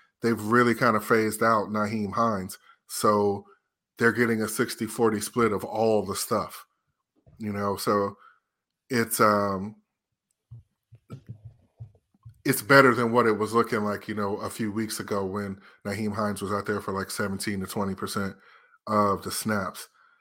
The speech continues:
Now, um, the thing, though, is, you know, when you bring in the fact that Cincy is not a great matchup for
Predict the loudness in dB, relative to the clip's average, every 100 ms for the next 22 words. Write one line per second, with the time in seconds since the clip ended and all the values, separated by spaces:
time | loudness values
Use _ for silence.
0 | _ _ 2 2 2 2 2 2 0 -4
1 | -10 _ _ _ _ _ _ _ _ _
2 | 2 6 6 8 8 8 8 6 2 -2
3 | -4 -4 -4 -4 -4 -6 -8 -10 _ -6
4 | 0 2 2 0 0 -2 -4 -4 -6 -6
5 | -8 -20 -20 _ -2 2 4 4 2 2
6 | 0 2 2 2 2 2 2 0 -2 0
7 | 0 0 -4 -4 -2 -2